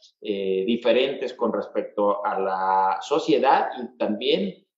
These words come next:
pues, genera expectativas en cuanto a cuáles son los temas que se tienen que atender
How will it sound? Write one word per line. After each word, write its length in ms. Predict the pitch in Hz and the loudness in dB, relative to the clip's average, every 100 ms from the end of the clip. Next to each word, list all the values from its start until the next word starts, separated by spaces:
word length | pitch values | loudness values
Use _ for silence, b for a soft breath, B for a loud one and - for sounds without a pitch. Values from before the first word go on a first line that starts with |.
| _ | _
pues, 600 | 123 117 117 117 113 - - | 2 4 4 2 0 -2 -8
genera 360 | 117 113 139 156 | -2 2 4 4
expectativas 760 | - - - 104 131 147 143 | 2 -2 0 -2 0 -2 -2
en 240 | 123 - - | -4 -6 0
cuanto 360 | 113 110 113 | 0 2 -2
a 80 | - | 4
cuáles 220 | 143 175 | 6 6
son 140 | 175 170 | 4 4
los 180 | - | 2
temas 400 | - 160 160 - | 0 0 0 -4
que 120 | - 107 | -8 -8
se 140 | 107 | -6
tienen 360 | 120 131 135 135 | -4 -4 -4 -2
que 100 | 131 | -2
atender 800 | - 131 117 127 - - - | -2 -2 4 6 6 0 -10